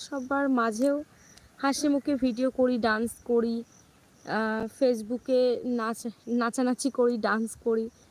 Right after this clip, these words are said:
সবাই ভাবে যে বিশাল মনে হয় ভালোই আছি, কিন্তু অনেক রকমের অনেক সমস্যা, জানো তো। বৌদিমণি, তুমি পুরো মা কালী, আমার মহাকাল হলে তুমি, উম, মহাকালী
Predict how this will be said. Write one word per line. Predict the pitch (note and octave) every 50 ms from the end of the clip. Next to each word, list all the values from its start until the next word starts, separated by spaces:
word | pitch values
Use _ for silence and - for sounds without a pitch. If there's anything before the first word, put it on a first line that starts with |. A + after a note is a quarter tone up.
| _ _ -
সবাই | - C#4 B3+ A#3 B3 A#3+
ভাবে | A#3+ B3+ A#3 G#3+ A3 A3+ A#3 A3 G#3+
যে | A3+ A3+ A3+ A3+ A3 A3+ B3+ - _ _ _ - D#4 C4+ B3+
বিশাল | B3 - - - B3+ A#3 A#3 A3+ A3+
মনে | A3+ A3+ A#3 A#3+
হয় | A#3 A3+ G#3 G#3+
ভালোই | G#3 G3+ G3+ G#3+ G#3+ G#3+ G#3+ G#3
আছি, | G#3 - - - A3 -
কিন্তু | C#4 C#4+ D4+ F4+ D#4+ C4
অনেক | C4 C#4 C#4 D4 C#4+
রকমের | C#4 - D4+ D4 C#4 C4 B3 A3+
অনেক | A#3 B3 B3+ A#3+ - -
সমস্যা, | A3+ G#3 A3 A#3 A3+ - - A#3 G#3+
জানো | A3 A#3 C4 B3+ -
তো। | B3+ - - - - _ _ - - - - - - - - - -
বৌদিমণি, | B3+ C#4+ C#4+ C#4+ A#3+ D#4 D4+ D#4+ E4 D#4+ D4+ C#4 A3+ - C4+
তুমি | B3+ B3+ C4 C4+ C#4+ D4 D#4 D#4+ - _ - _ _ _ _ _
পুরো | - C4+ C#4 C#4+ C4+ B3 A#3+
মা | A3+ A3+ A3+ - -
কালী, | B3 A#3+ A#3+ A3+ A3 G#3+ G#3+
আমার | A3 A#3 A#3+ A#3+ B3 A#3+ A3+
মহাকাল | G#3+ G#3 G3+ A#3 B3 A#3+ - - A#3+ A#3+ A#3+ A#3+ A3+
হলে | A#3+ A#3+ B3 B3 A3+ - A#3
তুমি, | A3+ A3+ A#3 B3 C4 C4+ - _ _ _ _ - - - - - - A3
উম, | A3+ A3+ A3+ A3+ A3+ A3+ A3+ A3+ A3+ A3
মহাকালী | G#3+ A3 G#3+ A3+ B3+ B3 - - G#3+ G3+ G3+ G#3 A3